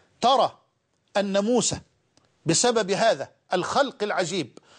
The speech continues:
ترى الناموسة أو تملك بهذه العيون المستقلة تشريحيا والمتكاملة وظيفيا،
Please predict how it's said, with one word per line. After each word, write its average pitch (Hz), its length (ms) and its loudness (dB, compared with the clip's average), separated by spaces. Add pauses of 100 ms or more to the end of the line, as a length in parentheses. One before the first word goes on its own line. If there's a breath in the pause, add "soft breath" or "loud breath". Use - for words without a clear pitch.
(200 soft breath)
ترى 240 400 2
الناموسة 214 640 -2 (600 soft breath)
أو 208 260 0 (720)
تملك 220 500 -2
بهذه 202 560 0
العيون 202 680 -2 (500 soft breath)
المستقلة 190 1300 0
تشريحيا 202 960 0
والمتكاملة 196 960 0
وظيفيا، 277 680 0